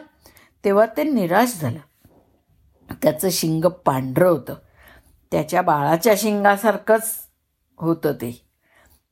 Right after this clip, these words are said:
त्याच्याशिवाय त्याच्या बाकी सर्व युनिकॉर्न मित्रांना सुंदर रंगीत शिंग होती. लहान युनिकॉर्न खूप दुःखी होता.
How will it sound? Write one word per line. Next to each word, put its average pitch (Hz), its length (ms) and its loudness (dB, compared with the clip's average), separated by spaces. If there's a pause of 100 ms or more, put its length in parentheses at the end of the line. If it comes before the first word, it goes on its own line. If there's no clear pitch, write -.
(140)
त्याच्याशिवाय 185 1080 0 (760)
त्याच्या 175 320 0
बाकी 170 440 -2
सर्व 180 540 0
युनिकॉर्न 214 600 2
मित्रांना 196 560 -2
सुंदर 175 480 -2
रंगीत 190 500 -4
शिंग 160 280 -6
होती. 151 360 -8 (920)
लहान 208 440 0
युनिकॉर्न 240 560 2 (100)
खूप 277 300 2
दुःखी 208 340 -4
होता. 170 260 -4